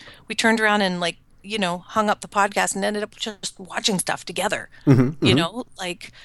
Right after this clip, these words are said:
Speaker 1: I can think of at least four <laughs> times where that actually
Speaker 2: <laughs>
Speaker 1: happened, and it's turned out great. So, yeah, there are times where I'm like, "Oh, not only do I wanna keep talking about this, but I wanna hang up and just watch it."
Speaker 2: <laughs>
Speaker 1: So,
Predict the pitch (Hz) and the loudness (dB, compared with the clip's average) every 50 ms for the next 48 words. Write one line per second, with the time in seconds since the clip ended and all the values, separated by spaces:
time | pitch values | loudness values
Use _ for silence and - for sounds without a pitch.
0 | - - - - - 190 196 - 226 208 - 254 226 - 220 190 - - - 214 | -20 -20 -14 -6 -4 -2 0 0 0 0 2 0 0 0 0 -4 -4 -6 -6 -4
1 | 208 214 247 240 233 - - - 269 254 269 - - 262 269 277 254 220 - 233 | -2 -2 -2 -2 -2 -4 -4 0 2 2 2 4 4 4 4 4 4 2 2 -2
2 | 214 202 196 196 214 214 220 208 175 143 - 190 196 202 - - 180 180 175 170 | -4 -2 -2 -2 -2 0 2 4 4 6 6 6 6 4 4 4 4 4 4 4
3 | - 160 175 - - - - - - - - - - - 208 202 202 208 196 - | 2 0 -2 -6 -12 -14 -14 -14 -16 -18 -20 -8 -2 0 2 2 2 0 -2 -6
4 | - 233 - - - - 277 285 269 247 208 196 196 - 208 190 - - - - | -8 -8 -6 -6 -4 -2 0 2 2 2 0 0 -2 -2 -2 -2 -2 -4 -8 -6
5 | - - 175 165 165 160 156 156 - - - - - - - 202 220 208 170 170 | -4 -4 -2 -2 -4 -4 -6 -8 -10 -14 -20 -20 -16 -6 0 2 2 2 2 2
6 | 170 170 170 185 - - 190 175 165 165 - 165 156 160 156 143 - - - - | 2 2 2 2 0 -2 -4 -4 -6 -6 -8 -8 -6 -2 -2 -2 -2 -4 -6 -6
7 | - 202 185 170 160 165 170 180 202 202 208 214 214 226 220 202 185 - 190 185 | -4 -4 -4 -4 -4 -4 -2 0 2 2 4 4 4 4 4 2 2 2 2 2
8 | 180 180 175 180 180 - - 170 - - 196 185 196 180 170 165 143 151 165 156 | 4 4 4 2 2 0 -4 -6 -4 0 0 0 2 0 0 -2 -2 -4 -6 -4
9 | - 151 147 - - - 208 220 226 220 220 220 220 214 220 233 226 226 - 254 | -2 -4 -4 -4 -2 -2 2 2 2 2 2 2 2 2 2 0 -2 -2 -6 -6
10 | 240 311 359 453 - 453 - - - _ - 147 139 - - 247 214 247 254 - | -2 0 0 0 0 0 -2 -4 -6 _ -2 -2 -2 2 4 4 4 6 4 2
11 | 262 240 214 160 160 160 160 | 2 0 -2 -4 -8 -18 -20